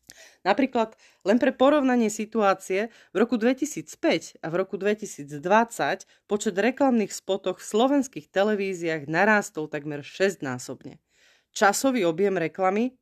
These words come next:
narástol o štyristo osemdesiat percent. Ak nič iné,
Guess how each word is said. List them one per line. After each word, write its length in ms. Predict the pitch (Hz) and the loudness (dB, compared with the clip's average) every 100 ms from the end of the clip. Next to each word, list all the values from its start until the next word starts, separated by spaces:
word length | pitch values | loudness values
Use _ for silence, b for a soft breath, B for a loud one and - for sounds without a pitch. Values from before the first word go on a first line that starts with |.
| 160 | -2
narástol 480 | 170 175 - 160 | 2 2 0 -4
o 80 | 147 | -4
štyristo 560 | - - 294 320 - 156 | -6 0 2 2 0 -6
osemdesiat 640 | 165 196 170 147 - 127 | -4 -4 -6 -8 -12 -16
percent. 560 | - 139 147 - 98 - _ _ _ _ _ _ _ _ | -10 -10 -10 -14 -16 -20 _ _ _ _ _ _ _ _
Ak 160 | 185 196 | -8 -2
nič 160 | 175 151 | -2 2
iné, 360 | 202 202 220 | 2 2 0